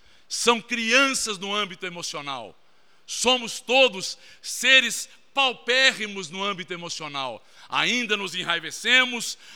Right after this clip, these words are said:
ainda temos ressentimentos, ainda temos má-, mágoas que perduram, não é ter circunstancialmente ou momentaneamente, não, perdura,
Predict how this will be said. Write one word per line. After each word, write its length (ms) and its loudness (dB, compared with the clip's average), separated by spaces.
ainda 640 2
temos 340 -2
ressentimentos, 1000 -2
ainda 600 2
temos 300 0
má-, 340 4
mágoas 560 4
que 80 -14
perduram, 800 0
não 120 -8
é 100 0
ter 520 0
circunstancialmente 1400 -6
ou 240 0
momentaneamente, 1000 -6
não, 200 -2
perdura, 720 -6